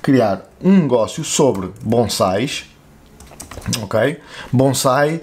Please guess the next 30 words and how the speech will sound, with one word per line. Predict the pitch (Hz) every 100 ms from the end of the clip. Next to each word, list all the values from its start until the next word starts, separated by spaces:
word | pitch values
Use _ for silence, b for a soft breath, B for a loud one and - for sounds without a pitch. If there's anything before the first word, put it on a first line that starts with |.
| B B B
e | 147 156 165 160 143
vão, | 135 156 156 143
eh, | 131 139 135
tipo, | 156 147 - 143 147 143 143 139 139 135 131 127 120 117 -
sei | 131
lá, | 107 95
bonsai, | 104 127 127 - 131 131 131 131 131 127 127 123 - 85
bonsai, | 117 123 113 143 147 156 156 156 156 160 156 B B
eh, | - 127 131 127 127 123 123 - - - - - - - - -
ou | 147
então | 143 165 160
pequenas | - - 180 160 135
árvores, | 123 104 87 - -
não | 107
é? | 113
Portanto, | 120 123 117 123 123
se | 123
calhar | - 170
pequenas | - 156 143 135
árvores | 147 131
não, | 147 147
isso | 139 - - 120
já | 120 127
estou | 131
a | 131
ir | 127
muito | 127 127 127
para | - 127
o |
nome, | 143 151